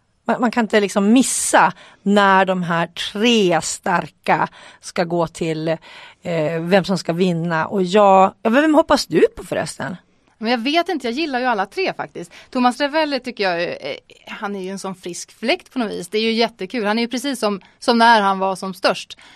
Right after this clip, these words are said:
Speaker 2: Han pratar ju sig igenom
Speaker 1: <laughs>
Speaker 2: varenda
Speaker 1: Ja, men
Speaker 2: tävling.
Speaker 1: Ja, men liksom, det är så häftigt tycker jag. Det är som att han har glidit fram, liksom, utan att egentligen ha varit speciellt bra.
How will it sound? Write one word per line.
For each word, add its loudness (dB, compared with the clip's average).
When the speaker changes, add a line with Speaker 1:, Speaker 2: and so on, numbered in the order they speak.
Speaker 2:
Han 4
pratar 2
ju 0
sig -4
igenom 0
Speaker 1:
<laughs> 2
Speaker 2:
varenda 6
Speaker 1:
Ja, 8
men 8
Speaker 2:
tävling. 6
Speaker 1:
Ja, 6
men 6
liksom, 4
det 0
är 6
så 0
häftigt 2
tycker 2
jag. 2
Det -4
är 4
som 0
att 4
han 4
har 4
glidit 0
fram, 0
liksom, 0
utan 2
att -2
egentligen 2
ha 6
varit 2
speciellt 0
bra. 0